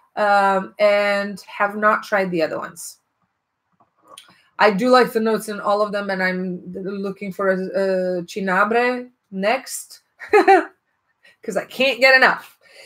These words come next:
But the one that I've used the most, the first one that I purchased, the one that was representative for,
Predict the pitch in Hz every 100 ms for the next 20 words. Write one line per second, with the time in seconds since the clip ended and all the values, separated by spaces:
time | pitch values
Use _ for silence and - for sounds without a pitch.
0 | - - - - 202 262 262 285 320 339
1 | 330 294 262 262 247 - - 240 196 160
2 | - - - 220 - 262 262 254 - -
3 | - 220 233 220 208 208 208 170 - -
4 | - 202 220 240 254 247 233 214 214 220
5 | 214 220 220 226 214 226 220 226 - 220
6 | 196 - _ _ _ _ - 247 226 226
7 | 226 220